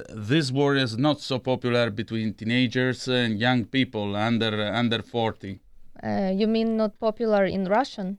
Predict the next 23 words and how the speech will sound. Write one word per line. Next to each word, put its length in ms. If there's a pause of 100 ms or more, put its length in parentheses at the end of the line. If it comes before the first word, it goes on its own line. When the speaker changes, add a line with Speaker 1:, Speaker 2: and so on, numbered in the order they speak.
Speaker 2:
in 200
Speaker 1:
In 40
Speaker 2:
Russia? 140
Speaker 1:
Russia, 380
yeah. 280 (960)
Speaker 2:
Mm, 680 (320)
I 100
think 300
it's 220
also 260
popular 560
because, 580
uh, 220
they 180
face, 600 (140)
uh, 180
sanctions, 800 (120)
uh, 40
and, 500
uh, 200 (520)
uh, 300
now, 500
uh, 500